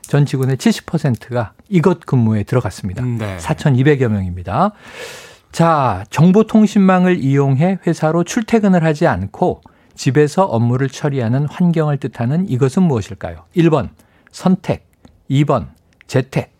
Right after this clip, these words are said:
Speaker 1: 삼 번 윤택, 사 번 평택.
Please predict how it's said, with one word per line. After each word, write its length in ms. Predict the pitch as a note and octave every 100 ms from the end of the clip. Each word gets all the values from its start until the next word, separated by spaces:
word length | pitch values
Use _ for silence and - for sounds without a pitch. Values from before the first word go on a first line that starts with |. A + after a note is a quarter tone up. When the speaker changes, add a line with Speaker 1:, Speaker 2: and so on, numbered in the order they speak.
| _ _ _
Speaker 1:
삼 280 | - D#3+ D#3+
번 260 | C#3 E2+ - _ _ -
윤택, 460 | C#3+ E3+ F3 - _ _ _ _
사 300 | _ - A2+
번 300 | A2 D3+ G3 - _ _ -
평택. 440 | - F3+ -